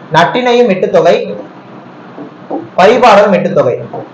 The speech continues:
ஆக, எட்டு தொகை, பத்து பாட்டு சேர்ந்த அந்த பதினெட்டும் தான் பதினெண் மேல் கணக்குன்னு சொல்லுவாங்க.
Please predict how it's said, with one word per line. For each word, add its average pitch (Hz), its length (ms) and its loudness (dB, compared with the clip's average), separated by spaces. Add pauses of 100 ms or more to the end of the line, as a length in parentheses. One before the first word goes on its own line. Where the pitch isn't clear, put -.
(260)
ஆக, 220 260 4
எட்டு 202 340 0
தொகை, 240 300 4
பத்து 208 380 0
பாட்டு 196 240 4
சேர்ந்த 185 260 0
அந்த 175 120 0
பதினெட்டும் 180 560 2
தான் 202 300 0
பதினெண் 220 500 2
மேல் 226 320 0
கணக்குன்னு 196 340 0
சொல்லுவாங்க. 135 400 0